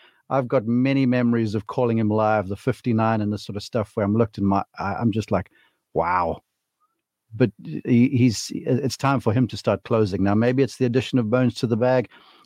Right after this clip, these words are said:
I'm not so sure, but there's still a little going to go there, I think. And I know he's making strides in the short game with John Graham, but he needs to start closing out a little bit more now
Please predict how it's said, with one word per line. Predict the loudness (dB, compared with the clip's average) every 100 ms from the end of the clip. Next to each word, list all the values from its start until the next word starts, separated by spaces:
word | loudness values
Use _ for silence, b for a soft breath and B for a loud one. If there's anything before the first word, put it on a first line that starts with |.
| b -2
I'm | 0
not | -2
so | 0 -2
sure, | 0 0 2 0 -2 b b b
but | -4 -2
there's | -2 -2
still | 0 0
a |
little | 2 2
going | 2 0 0
to | -2
go | -2 0
there, | 0 -2
I | -4
think. | -6 -10 -8
And | -2 2
I |
know | 2 2
he's | 2
making | 0 0 -2
strides | 0 0 0 0
in |
the | -2
short | 0 0 0
game | 2 0
with | 0 -2
John | 0 0 0
Graham, | 0 0 -6 b b b b b _
but | -12 -2 0
he | 2
needs | 2 0
to | -4
start | -2 0 0
closing | 0 -2 2 2
out | 2 -2
a | -4
little | -6
bit | -6 -4
more | -2 -2
now | -6